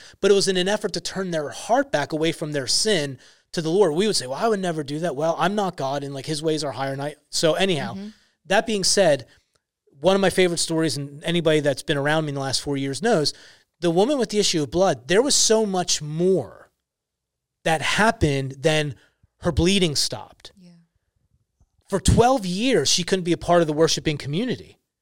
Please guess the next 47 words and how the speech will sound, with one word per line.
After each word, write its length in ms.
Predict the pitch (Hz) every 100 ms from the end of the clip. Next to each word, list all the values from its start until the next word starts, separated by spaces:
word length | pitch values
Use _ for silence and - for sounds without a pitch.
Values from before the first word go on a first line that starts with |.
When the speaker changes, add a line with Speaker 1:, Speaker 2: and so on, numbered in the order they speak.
| _ -
Speaker 1:
She 120 | 220
wasn't 220 | 254 233
allowed 240 | 185 170
in 60 | 151
the 80 | 127
temple. 500 | - 277 - - _ _ _ _ _ _ _ _ _ _ _ _
So, 280 | - 208 190
so 160 | - 185
here's 300 | 170 269 254
this 240 | 220 -
woman 420 | 165 247 185 151
who 180 | 139 190
would 120 | 190 185
have 60 |
known 340 | 185 175 175 247
nothing 460 | 311 - 151 135
but, 180 | 143 160
like, 240 | 160 147 - - _ -
heartbreak 840 | - 202 254 - 165 151 156 -
because 300 | 170 170 151 - _ -
doctors 440 | 151 208 262 -
can't 240 | - 143
help 180 | 120 123
her. 80 | 143
Her 120 | 147
condition's 400 | 156 170 190 190
getting 280 | 143 139 143
worse. 440 | 254 120 - - - _ _ _ _ -
That's 240 | - -
heartbrokenness. 800 | - 165 - 123 123 113 110 - 185
Speaker 2:
Yeah. 200 | 180 170 - _ _ _ -
Speaker 1:
She's 280 | - 214 165
not 240 | 190 240
a 40 |
part 280 | 277 233 220
of 100 | 180
probably 300 | 202 202 185
any 180 | 185 220
real, 220 | 208 208 214
anything 340 | 233 285 294
she 180 | 247 202
touches 560 | - 262 294 - 147 151
is 140 | 147
rendered 300 | 175 175 160
unclean. 420 | 156 - 220 226
So, 120 | -
like, 120 | 165